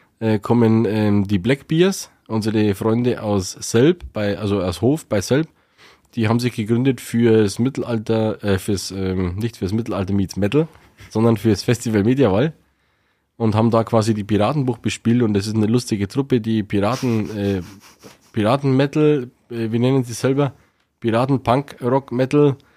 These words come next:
äh, machen. Also die sind auf jeden Fall sehr amüsant, äh, machen sehr gute Musik, äh, und, äh, machen Spaß. Also das ist einfach eine, eine, eine gute Laune-Band, die Spaß macht, denen bei der Arbeit zuzuschauen. Die haben wir mit dabei und wir haben ganz liebe Freunde aus Hamburg eingeladen.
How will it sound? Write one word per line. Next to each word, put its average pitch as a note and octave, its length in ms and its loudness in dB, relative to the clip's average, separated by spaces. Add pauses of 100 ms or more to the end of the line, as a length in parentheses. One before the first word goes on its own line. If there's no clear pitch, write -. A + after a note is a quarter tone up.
(420)
äh, A#2 140 -2
machen. B2+ 380 2
Also A#2 200 0
die A2+ 120 0
sind C3 120 0
auf G#2 80 0
jeden B2 140 0
Fall B2 100 2
sehr A#2 200 -2
amüsant, B2 460 0
äh, B2 140 -2
machen B2 220 2
sehr A#2 140 0
gute C3 220 -2
Musik, B2 480 0
äh, A#2 200 0
und, A2 320 0
äh, G#2 120 2
machen G#2+ 240 0
Spaß. - 560 -4
Also G2+ 280 -2 (400)
das G2 100 -8
ist G#2+ 120 -4
einfach G#2 240 -2
eine, G#2+ 240 2
eine, G2+ 300 -2
eine G#2+ 160 -4
gute B2+ 260 0
Laune-Band, A2 440 2
die A2 60 -4
Spaß G2 280 -4
macht, A2 180 -2
denen G#2 180 -2
bei G#2 80 -2
der F#2 100 -4
Arbeit G#2 220 -4
zuzuschauen. F2+ 460 -6 (840)
Die C3+ 120 4
haben C3+ 140 2
wir C#3 80 4
mit C#3 200 2
dabei C3 340 -2 (440)
und B2 200 0
wir A#2 80 2
haben A#2 200 2
ganz A2+ 180 0
liebe B2+ 220 2
Freunde A#2 400 0
aus G2+ 180 -4
Hamburg C#3+ 560 2
eingeladen. C3 720 -2